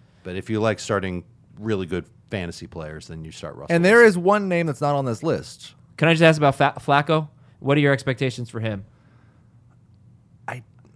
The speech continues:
Speaker 2: I don't know that he has to throw much in this game.
Speaker 1: I think that, first of all, I think Buffalo's defense can still be decent.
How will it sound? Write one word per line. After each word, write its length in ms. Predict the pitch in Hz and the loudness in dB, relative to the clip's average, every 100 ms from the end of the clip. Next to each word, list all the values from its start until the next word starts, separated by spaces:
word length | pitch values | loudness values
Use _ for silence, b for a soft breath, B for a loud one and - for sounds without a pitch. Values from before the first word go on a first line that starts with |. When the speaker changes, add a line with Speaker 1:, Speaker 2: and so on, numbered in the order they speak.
| - | -16
Speaker 2:
I 60 | 131 | -10
don't 180 | 156 | -8
know 120 | 135 135 | -4 -4
that 100 | 117 | -4
he 60 | |
has 180 | 98 113 | -6 -8
to 100 | - | -10
throw 180 | 90 90 | -10 -10
much 200 | 80 - | -10 -12
in 60 | 73 | -18
this 120 | - | -16
game. 200 | 73 69 - | -18 -18 -4
Speaker 1:
I 160 | 123 165 | 4 4
think 400 | - 190 165 - | 4 0 0 -2
that, 240 | 123 113 - _ _ | -2 -2 -8 _ _
first 200 | - 320 | -4 -2
of 40 | - | 2
all, 40 | |
I 20 | 123 | 2
think 180 | 127 | 2
Buffalo's 420 | 123 107 98 85 - | 2 0 0 -4 -4
defense 420 | 104 - 82 - | -6 -4 -8 -10
can 140 | 85 | -14
still 220 | - 98 | -10 -8
be 220 | 80 76 71 - | -8 -12 -14 -12
decent. 400 | 90 - 80 | -12 -12 -18